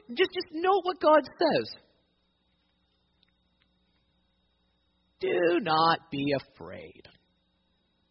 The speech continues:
Do, do you think that maybe Abram had a right to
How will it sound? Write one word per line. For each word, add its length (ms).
Do, 160
do 80
you 140
think 160
that 80
maybe 360
Abram 240
had 140
a 160
right 300
to 100